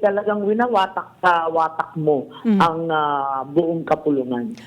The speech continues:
Speaker 2: Ma'am, sa tingin niyo desidido pa rin yung House na magsulong ng impeachment considering na may nag-leak na message mismo ng Pangulo sa mga kongresista na dinidiscourage?
Speaker 1: Talaga itutuloy. Hindi ba yun ang sabi nila, itutuloy nila?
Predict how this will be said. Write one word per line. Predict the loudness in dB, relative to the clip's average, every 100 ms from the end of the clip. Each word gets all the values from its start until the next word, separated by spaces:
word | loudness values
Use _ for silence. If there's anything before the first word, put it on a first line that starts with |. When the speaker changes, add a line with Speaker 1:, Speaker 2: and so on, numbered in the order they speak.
| 0
Speaker 2:
Ma'am, | 2
sa | 2 2
tingin | 4 4
niyo | 4
desidido | 2 2 4 4 4
pa | 2 2
rin | 2
yung | 0 -2
House | 2 2 2 0 -2
na | -2
magsulong | -2 -2 2 2 2 0
ng | -2
impeachment | -2 0 0 2 2 2
considering | 2 2 2 4 4 4
na | 2 2 -2 -18 -8 2
may | 6 6
nag-leak | 6 4 4 2 2
na | 2 2 4
message | 4 2 2 0 2
mismo | 2 2 2 2 2
ng | 0 0
Pangulo | 2 4 4 4 2
sa | 0 0
mga | 0 2
kongresista | 2 2 0 0 -2 0 0
na | 2 0 -2 -10 -8 2
dinidiscourage? | 4 6 6 4 4 4 4 2 0
Speaker 1:
Talaga | -4
itutuloy. | 2 4 4 4 2 -2 -10 -8
Hindi | 2 4 4
ba | 2
yun | 2 -2
ang | 0
sabi | 0 0 -2
nila, | -2 0 0
itutuloy | 0 -2 2 2 2
nila? | 0 -2 0 0